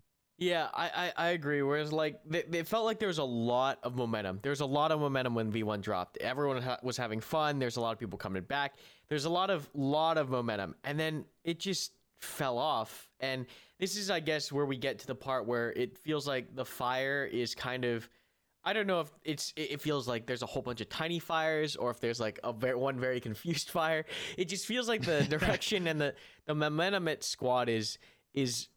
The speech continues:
Speaker 1: torn in different ways. And maybe this is because of, like, leadership problems or whatever, because, like, we know the C E O is leaving as well. And that, that's gotta do something to the company. You know, having the C E O that's been behind the company for,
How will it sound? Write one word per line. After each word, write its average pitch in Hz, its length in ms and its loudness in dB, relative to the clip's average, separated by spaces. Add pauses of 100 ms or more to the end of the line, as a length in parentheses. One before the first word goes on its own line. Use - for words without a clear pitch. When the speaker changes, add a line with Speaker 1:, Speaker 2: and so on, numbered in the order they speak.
(180)
Speaker 1:
torn 180 640 2
in 135 220 0
different 135 320 -2
ways. 123 280 2
And 139 80 -2
maybe 180 220 0
this 160 220 -2
is 131 120 -4
because 120 380 -2
of, 113 100 0
like, 107 220 -2
leadership 160 460 0
problems 151 280 0
or 147 140 2
whatever, 147 320 2
because, 117 300 0
like, 110 120 -2 (240)
we 127 60 -2
know 127 120 2
the 117 80 2
C 113 340 2
E 127 40 4
O 143 140 4
is 131 160 0
leaving 131 300 0
as 110 140 -2
well. 135 300 2
And 113 140 -2
that, 123 220 -2
that's 139 200 -2
gotta 123 280 0
do 117 260 -4
something 110 560 0
to 101 80 -2
the 92 80 0
company. 85 480 -4
You 95 100 0
know, 101 140 -2
having 120 300 -2
the 117 60 -2
C 117 280 -2
E 117 60 2
O 107 80 0
that's 101 160 -4
been 101 180 -4
behind 110 320 -4
the 104 60 -4
company 95 320 -4
for, 101 180 -4